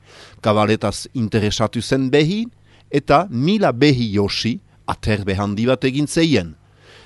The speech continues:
Etzen kabale hunen graziaz bereziki maite mindu, prefosta, behiak emanez nia gogo zartzen zian jantuak,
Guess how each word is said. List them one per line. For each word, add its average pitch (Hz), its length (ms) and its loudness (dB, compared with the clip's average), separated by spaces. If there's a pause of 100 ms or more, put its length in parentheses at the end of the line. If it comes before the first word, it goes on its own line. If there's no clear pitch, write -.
(140)
Etzen 202 480 0
kabale 185 480 4
hunen 147 480 0
graziaz 120 640 -2
bereziki 113 480 -4
maite 117 320 0
mindu, 190 400 0
prefosta, - 640 -6
behiak 110 560 -2
emanez 107 320 0
nia 113 240 0
gogo 113 340 2
zartzen 123 520 -4
zian 131 280 -4
jantuak, 151 680 0